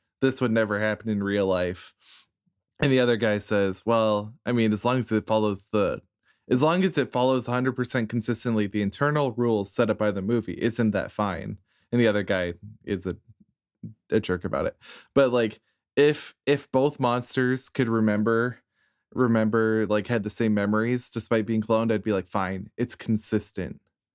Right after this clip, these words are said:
But since both monsters are inconsistent about how the cloning works, that's when it goes, "Oh,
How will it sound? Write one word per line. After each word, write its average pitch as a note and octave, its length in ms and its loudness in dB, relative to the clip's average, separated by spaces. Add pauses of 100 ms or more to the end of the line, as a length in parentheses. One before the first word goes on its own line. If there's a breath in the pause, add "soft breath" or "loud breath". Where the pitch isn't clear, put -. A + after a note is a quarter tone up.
(240)
But A2 200 2
since A#2 180 0
both A#2 260 2
monsters A2 520 0
are F#2+ 140 0
inconsistent A2 1000 -2
about G2 320 0
how G2+ 140 -2
the G2 80 -4
cloning G2 440 -2
works, E2+ 360 -2
that's G#2 260 0
when G2 120 -2
it C#2+ 40 -8
goes, C#2+ 400 -6
"Oh, B1+ 400 -4